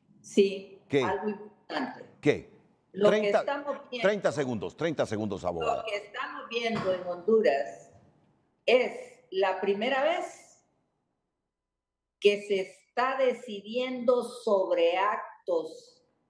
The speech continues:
Speaker 1: atroces en contra de la Constitución.
Speaker 2: Ok. Ah, e-, ese asuntito se me quedaba. Yo creo que el noticiero hoy tiene que durar hasta las once de la noche.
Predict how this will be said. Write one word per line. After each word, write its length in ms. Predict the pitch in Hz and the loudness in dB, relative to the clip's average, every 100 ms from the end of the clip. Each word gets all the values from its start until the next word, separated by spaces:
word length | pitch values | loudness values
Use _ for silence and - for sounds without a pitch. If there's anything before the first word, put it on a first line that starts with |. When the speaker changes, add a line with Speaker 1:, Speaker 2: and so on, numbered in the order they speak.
| _ - | _ -2
Speaker 1:
atroces 1120 | 160 156 - 226 262 226 - 143 123 - _ - | -2 0 -2 0 2 0 -2 -4 -4 -8 _ 0
en 280 | 180 165 | 0 2
contra 440 | 165 185 185 175 160 | 4 4 4 -2 0
de 120 | 147 | 0
la 160 | 143 143 | -2 -2
Constitución. 800 | 135 - 127 - 107 - - - _ _ _ _ _ _ _ _ _ _ _ _ _ _ _ _ _ _ _ _ | -6 -6 -12 -12 -20 -20 -20 -20 _ _ _ _ _ _ _ _ _ _ _ _ _ _ _ _ _ _ _ _
Speaker 2:
Ok. 240 | 165 170 - 90 - _ _ _ _ - | 2 2 -4 -8 -14 _ _ _ _ -12
Ah, 260 | - - - _ - | -10 -10 -16 _ -10
e-, 160 | 151 - _ - | -10 -10 _ -2
ese 380 | 165 170 - 170 | 2 2 2 0
asuntito 640 | - 123 113 - 147 143 | 0 -4 -2 -4 -2 -2
se 140 | - | 0
me 140 | 110 95 | -2 -2
quedaba. 460 | 95 98 80 - - _ _ | 0 0 -2 -8 -18 _ _
Yo 160 | 101 113 | 0 2
creo 180 | 135 131 | 4 2
que 80 | 135 | 2
el 60 | |
noticiero 380 | 113 107 127 123 | 0 -4 0 2
hoy 80 | 131 | 2
tiene 200 | 127 120 | 0 -2
que 100 | 127 | 0
durar 240 | 110 113 | 4 4
hasta 200 | 120 - | 2 -2
las 100 | 104 104 | -4 -4
once 240 | 113 120 | -2 -2
de 80 | 101 | 0
la 100 | 87 | -2
noche. 320 | 95 - | -6 -8